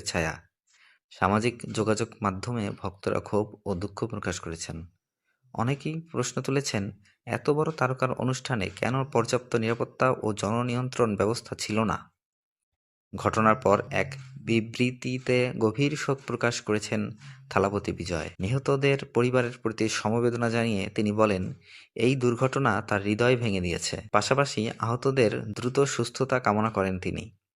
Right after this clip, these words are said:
এদিকে প্রশাসন ঘটনাটির তদন্ত শুরু করেছে। এদিকে প্রশাসন ঘটনাটির তদন্ত শুরু করেছে। আয়োজক ও সংশ্লিষ্ট কর্তৃপক্ষের দায়িত্বে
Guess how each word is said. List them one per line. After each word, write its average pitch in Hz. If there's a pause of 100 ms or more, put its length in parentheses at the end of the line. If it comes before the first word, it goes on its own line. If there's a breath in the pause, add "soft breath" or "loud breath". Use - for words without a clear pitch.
(580)
এদিকে 151
প্রশাসন 160 (100)
ঘটনাটির 135
তদন্ত 120
শুরু 120
করেছে। 92 (320)
এদিকে 143
প্রশাসন 160
ঘটনাটির 131
তদন্ত 113
শুরু 101
করেছে। 80 (720 soft breath)
আয়োজক 131 (180)
ও 120
সংশ্লিষ্ট 120
কর্তৃপক্ষের 143
দায়িত্বে 127